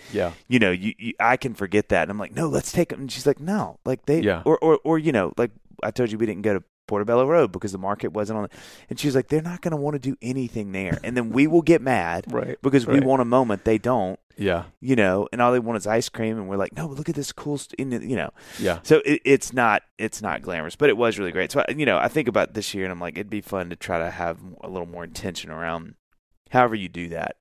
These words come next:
Speaker 2: when you're
Speaker 1: Yeah.
Speaker 2: at home." And I don't know how to do that well, but.
Speaker 1: This is a random thought, but I just remembered this. And this is,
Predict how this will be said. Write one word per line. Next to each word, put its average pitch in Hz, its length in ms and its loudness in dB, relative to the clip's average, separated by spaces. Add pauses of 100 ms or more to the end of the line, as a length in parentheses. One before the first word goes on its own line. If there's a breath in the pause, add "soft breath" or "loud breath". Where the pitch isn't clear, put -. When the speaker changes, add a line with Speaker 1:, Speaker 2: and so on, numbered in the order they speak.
Speaker 2:
when 101 120 -6
you're 98 100 4
Speaker 1:
Yeah. 85 60 0
Speaker 2:
at 80 60 -10
home." 82 260 -12
And 85 80 -8
I 87 40 -6
don't 87 180 -10
know 90 160 -12
how - 80 -14
to - 100 -14
do - 160 -16
that - 200 -14
well, - 220 -12
but. - 100 -14 (340)
Speaker 1:
This 127 180 0
is 120 100 0
a 107 80 4
random 95 360 -4
thought, 90 200 -2
but 90 120 -6
I 90 60 -2
just 87 260 -12 (400)
remembered 92 540 -8
this. 90 360 -8 (420)
And 101 140 -6
this 98 180 -2
is, 95 160 -4